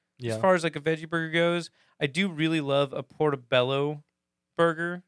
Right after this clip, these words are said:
Speaker 2: That's
Speaker 1: Mm-hmm.
Speaker 2: nice. But if we're doing, like, the modern, like, substitutes or whatever, I
Speaker 1: I'm,
Speaker 2: like
Speaker 1: I'm just asking, what's the best burger you've ever had, Spencer?
Speaker 2: Mm.
Speaker 1: Answer that question.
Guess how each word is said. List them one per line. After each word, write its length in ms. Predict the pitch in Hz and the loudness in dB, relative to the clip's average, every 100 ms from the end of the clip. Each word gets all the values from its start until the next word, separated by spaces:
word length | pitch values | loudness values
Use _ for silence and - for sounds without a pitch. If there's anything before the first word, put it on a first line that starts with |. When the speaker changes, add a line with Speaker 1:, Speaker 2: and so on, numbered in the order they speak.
| - | -18
Speaker 2:
That's 200 | 127 127 | -16 -8
Speaker 1:
Mm-hmm. 80 | 135 | 0
Speaker 2:
nice. 460 | 127 139 160 - _ _ _ _ _ | 2 0 -4 -10 _ _ _ _ _
But 100 | 147 | 0
if 100 | 147 | 2
we're 100 | 165 | 0
doing, 220 | 156 165 | 0 0
like, 200 | 151 139 | 0 -4
the 80 | 143 | -6
modern, 500 | 139 139 139 147 143 | -2 0 0 -2 -2
like, 280 | 131 127 _ | -2 -2 _
substitutes 720 | - - 135 - 135 147 143 - | -12 -4 -4 -4 -14 -10 -10 -8
or 60 | |
whatever, 420 | 139 143 143 143 | -4 -2 -2 -2
I 120 | 139 135 | 2 4
Speaker 1:
I'm, 80 | |
Speaker 2:
like 120 | 151 151 | 4 2
Speaker 1:
I'm 120 | 147 | 0
just 200 | 202 - | -4 -2
asking, 500 | 147 147 123 113 101 _ | -2 -2 -8 -12 -14 _
what's 240 | 117 - | -8 -8
the 100 | - | -10
best 380 | 131 117 113 - | -6 -4 -4 -8
burger 280 | 120 110 104 | -8 -8 -12
you've 220 | 107 110 | -20 -20
ever 180 | 117 - | -20 -16
had, 180 | 117 123 | -16 -16
Spencer? 460 | - - _ - _ _ | -20 -20 _ -20 _ _
Speaker 2:
Mm. 360 | 127 123 120 117 _ - | -20 -20 -20 -20 _ -14
Speaker 1:
Answer 260 | 120 - | -12 -10
that 220 | 117 104 - | -6 -6 -6
question. 340 | 104 - - | -10 -10 -20